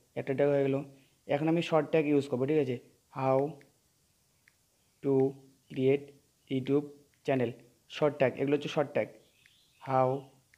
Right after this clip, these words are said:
to create a channel, এগুলো হচ্ছে আমার pro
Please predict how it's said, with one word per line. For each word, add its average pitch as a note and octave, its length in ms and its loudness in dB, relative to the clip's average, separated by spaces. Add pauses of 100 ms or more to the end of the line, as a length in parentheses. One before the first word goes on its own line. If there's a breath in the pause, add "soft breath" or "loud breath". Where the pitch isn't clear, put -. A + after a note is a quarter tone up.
(400)
to D3 240 0 (400)
create C#3 300 2 (2250)
a C#3 200 0 (2250)
channel, C#3 300 0 (2000 soft breath)
এগুলো D3+ 240 4
হচ্ছে E3+ 200 2
আমার E3 140 2
pro E3 440 0